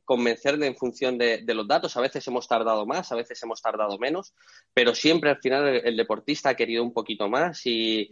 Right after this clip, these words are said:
y para mí ha sido un salto cualitativo la introducción del trabajo de fuerza en el fútbol sala.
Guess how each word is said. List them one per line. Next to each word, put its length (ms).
y 120
para 240
mí 420
ha 140
sido 180
un 40
salto 260
cualitativo 640
la 80
introducción 500
del 160
trabajo 300
de 80
fuerza 580
en 100
el 120
fútbol 320
sala. 480